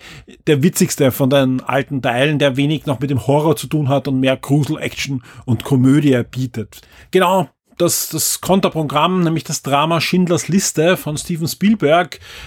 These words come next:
mehrfach Oscar prämiert, den gibt's auch ab dem vierten September bei Amazon Prime dann zu sehen. Und auch Der siebte Sohn kommt zu Amazon Prime. Ganze ist ein Fantasy-Abenteuer nach dem Roman, äh, Spook, der Schüler des Geisterjägers. Es geht hier um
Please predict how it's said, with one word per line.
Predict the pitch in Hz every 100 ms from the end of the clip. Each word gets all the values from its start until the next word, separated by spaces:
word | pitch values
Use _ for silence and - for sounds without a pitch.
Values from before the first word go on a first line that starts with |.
| -
mehrfach | 135 165 - 165 - -
Oscar | 170 160 - 160
prämiert, | 156 156 151 175 - -
den | 147 156 131
gibt's | 156 -
auch | 143 139
ab | - 147
dem | 160 131
vierten | 156 143
September | - 143 139 135 139
bei | 143
Amazon | 135 135 143
Prime | - 147 175
dann | 151 127
zu | 139
sehen. | - 156 170
Und | 151
auch | 147 -
Der | 175
siebte | - - 175 196 - 196
Sohn | - - 170 208 233 190
kommt | 135 127
zu | 143
Amazon | 131 127 139
Prime. | 127 202 165 - - -
Ganze | - 160 175
ist | 165
ein | 170 151 139
Fantasy-Abenteuer | 175 196 185 208 180 180 175 180 185 185
nach | 170 151
dem | 170 151
Roman, | 160 151 131 160 165 151 - _ _ -
äh, | 135 135
Spook, | - - 226 208 - - _ _ _ -
der | 135
Schüler | 120 - 165 160 139
des | 131 123 -
Geisterjägers. | 131 135 143 123 127 127 123 110
Es | 110
geht | - 131
hier | - 139 135 120
um | 120 127 127